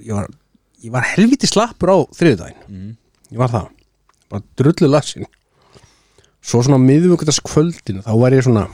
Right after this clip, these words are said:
Speaker 2: Skárri.
Speaker 1: Þá var ég orðinn fínn og svo er bara spiknins bara á fimmtudaginn, sko.
Speaker 2: Mhm.
Speaker 1: Þannig að, nei, nei, þetta er bara verkefni.
Speaker 2: Þetta er bara verkefni. Þú varst alveg búin á því á þriðjudagskvöldi.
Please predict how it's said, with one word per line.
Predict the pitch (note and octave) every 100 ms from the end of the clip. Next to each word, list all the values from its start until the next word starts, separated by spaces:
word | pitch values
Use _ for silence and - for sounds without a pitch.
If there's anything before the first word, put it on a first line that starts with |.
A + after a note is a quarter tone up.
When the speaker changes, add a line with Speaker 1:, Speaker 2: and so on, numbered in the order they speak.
| - - _ _ _ _ _ _ _ _ _
Speaker 2:
Skárri. | - G#2 D#2+
Speaker 1:
Þá | - A2
var | G#2+
ég | B2
orðinn | B2+ A2
fínn | - -
og | G2+
svo | A#2
er | A2+
bara | A2+ G#2+ - _
spiknins | - - C#3 C3+ -
bara | C3+ D3+
á |
fimmtudaginn, | A#2 D3+ C3 A#2+
sko. | - -
Speaker 2:
Mhm. | F#2+ F2+ G2+ _ _ _ _ _ - _ _ _ _ _ _ _
Speaker 1:
Þannig | - G#2+
að, | F#2+ F#2 -
nei, | F#2 G2 G2
nei, | F#2
þetta | - - _
er | F#2+
bara | G2
verkefni. | G#2 C#3+ F3 F3+ -
Speaker 2:
Þetta | F#2 F2+
er |
bara | E2 D2
verkefni. | - F#2 A#2 C#3+ -
Þú | E3+
varst | C3+ A#2+
alveg | B2+ -
búin | D3+ C#3+
á | E3+
því | A#2
á |
þriðjudagskvöldi. | B2 C#3 G2 G2 G2+